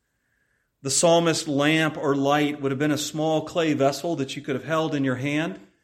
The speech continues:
that had a wick sticking out of part of it, and the, the wick would have been lit, and oil would have been placed, actually probably would have gone the other direction, the oil would have been placed in the lamp, and then the lick would have, the wick would have been lit so that light could be given.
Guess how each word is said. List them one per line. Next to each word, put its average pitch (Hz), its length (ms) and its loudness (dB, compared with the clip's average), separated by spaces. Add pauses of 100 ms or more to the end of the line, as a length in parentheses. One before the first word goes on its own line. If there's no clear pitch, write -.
(400)
that 131 120 -8
had 156 160 2
a 135 40 4
wick 139 540 0
sticking 160 460 -6
out 156 180 0
of - 180 -4
part 165 280 -2
of 135 100 0
it, 147 160 0
and 131 100 -2
the, 131 300 -2
the 131 160 -2
wick 147 420 -2
would 156 120 0
have 135 80 -4
been 139 340 2
lit, 170 340 2
and 139 360 -4
oil 165 440 2
would 151 120 2
have 131 80 -2
been 139 160 -2
placed, 147 460 -4
actually 117 280 -10
probably 110 300 -6
would 104 100 -6
have 104 60 -8
gone 113 180 -4
the 113 120 0
other 151 180 0
direction, 127 480 -4
the 123 120 -2
oil 156 300 4
would 147 80 2
have 127 80 0
been 127 180 -2
placed 139 320 -4
in 135 120 -2
the 127 60 -2
lamp, 123 440 -2 (320)
and 143 160 -2
then 156 80 2
the 151 80 2
lick 170 320 2
would 175 80 0
have, 156 160 -4 (100)
the 139 220 0
wick 160 420 -2
would 147 100 -2
have 127 120 -4
been 131 220 2
lit 160 520 0 (320)
so 226 400 0
that 147 500 0
light 180 500 -4
could 147 180 -12
be 156 120 -4
given. 143 520 -2